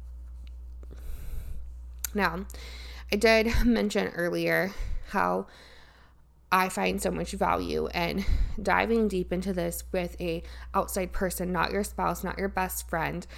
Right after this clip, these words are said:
but yes, you doing the work yourself, but also having someone like a coach or even a mastermind or even someone that you just met. Um, you know, the internet's a wonderful,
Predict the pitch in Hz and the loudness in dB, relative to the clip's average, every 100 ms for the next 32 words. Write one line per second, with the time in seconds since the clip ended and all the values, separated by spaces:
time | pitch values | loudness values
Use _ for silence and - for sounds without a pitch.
0 | - - - - 196 208 233 240 220 220 | -16 -6 -2 0 2 4 4 2 0 2
1 | 214 202 190 185 - 175 - 175 170 - | 4 2 2 -2 -2 -4 0 0 0 -2
2 | 180 185 190 185 190 180 180 185 - - | -2 -2 -4 -2 -2 0 -2 -6 -10 -12
3 | - - - 214 208 196 196 175 - 202 | -14 -10 0 2 2 2 2 0 0 -6
4 | - 226 202 202 - - - 185 185 175 | 2 4 4 0 -6 -6 -4 2 4 4
5 | 180 - - - 214 226 311 - 208 160 | 0 -4 -12 -4 0 0 0 0 2 2
6 | 180 - 180 151 143 143 - 190 214 226 | -2 -2 -2 0 0 -2 -2 -2 0 2
7 | 240 233 226 - - - - 196 220 220 | 4 2 -2 -12 -14 -12 -4 0 2 0
8 | 175 185 175 185 - - 190 170 147 - | -2 -2 0 0 -2 -2 0 0 -2 -8
9 | - - - - 185 151 156 190 - - | -14 -14 -12 -6 0 0 0 -4 -4 -6
10 | - - 196 170 185 - - - - - | -8 -4 -2 -2 -4 -8 -8 -8 -10 -10
11 | - 175 190 185 170 175 175 175 170 170 | -6 -4 -2 -2 -2 0 0 0 -2 -2
12 | 165 170 | -2 -4